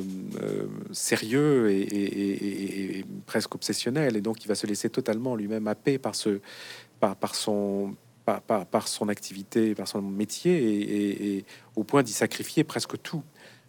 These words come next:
Euh, et, et ça, ça aussi, ça m'a interrogé, parce que quelqu'un qui, c'est un collectionneur. Euh, il, il collectionne ses, ses, ses photomatons, donc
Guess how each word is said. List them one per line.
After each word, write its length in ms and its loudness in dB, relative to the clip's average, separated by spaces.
Euh, 680 2
et, 480 8
et 80 4
ça, 220 10
ça 160 10
aussi, 220 8
ça 120 2
m'a 140 6
interrogé, 480 8
parce 200 0
que 60 4
quelqu'un 420 2
qui, 380 -4
c'est 220 2
un 60 8
collectionneur. 760 6
Euh, 460 4
il, 300 -4
il 120 -4
collectionne 560 2
ses, 320 -2
ses, 340 -4
ses 160 -4
photomatons, 600 -2
donc 120 -12